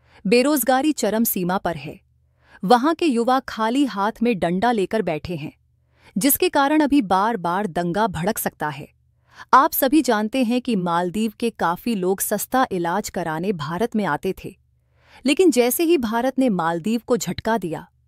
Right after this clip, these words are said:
ठीक है, वैसे ही उसके मरीजों को दूर-दूर जाकर महंगे में इलाज कराने पड़ते थे। तब जाकर मरीज मोइज की अक्ल ठिकाने लगी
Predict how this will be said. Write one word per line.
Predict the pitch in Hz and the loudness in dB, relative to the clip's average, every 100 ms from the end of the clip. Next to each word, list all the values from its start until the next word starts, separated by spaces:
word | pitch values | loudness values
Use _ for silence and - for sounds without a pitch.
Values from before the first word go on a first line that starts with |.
| _ - | _ -6
ठीक | - 220 | -2 -2
है, | - - _ _ _ _ _ 185 | -4 -14 _ _ _ _ _ 2
वैसे | 226 240 349 | 2 4 2
ही | 311 | 2
उसके | 339 - 311 | 2 0 0
मरीजों | 226 190 196 247 262 | 0 0 0 0 0
को | 262 233 | 0 -2
दूर-दूर | 156 208 269 240 196 240 214 | -2 -2 0 0 0 0 0
जाकर | 196 - 226 220 | -2 -4 -2 -2
महंगे | 170 151 185 214 | -2 -2 -2 0
में | 247 254 | 2 0
इलाज | 175 165 185 - | -2 -2 -2 -4
कराने | 190 165 180 220 | -6 -4 -4 -2
पड़ते | 226 - 160 - | -4 -4 -10 -12
थे। | - _ _ _ _ _ _ - | -18 _ _ _ _ _ _ -2
तब | 339 349 | 0 2
जाकर | 262 247 254 311 | 2 0 2 0
मरीज | 214 185 233 254 180 | 2 2 0 0 0
मोइज | 175 214 - | -2 -2 -4
की | - 247 | -4 -2
अक्ल | 208 - 240 | -2 0 -2
ठिकाने | 196 185 170 208 | -2 -2 -2 -2
लगी | 180 143 151 | -4 -6 -12